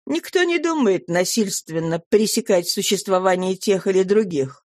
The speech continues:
На них просто перестают обращать внимание, вот и всё.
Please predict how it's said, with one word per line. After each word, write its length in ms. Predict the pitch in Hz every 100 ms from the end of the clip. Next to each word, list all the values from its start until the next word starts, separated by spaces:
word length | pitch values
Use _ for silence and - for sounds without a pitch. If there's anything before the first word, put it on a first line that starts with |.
| _
На 140 | 277 320
них 200 | 302 -
просто 480 | 339 349 339 - 262
перестают 880 | - 190 175 - 147 160 220 262
обращать 540 | 147 147 127 - 165 170
внимание, 640 | 202 208 262 285 285 269
вот 300 | 262 359 -
и 60 | 135
всё. 420 | - - 139 131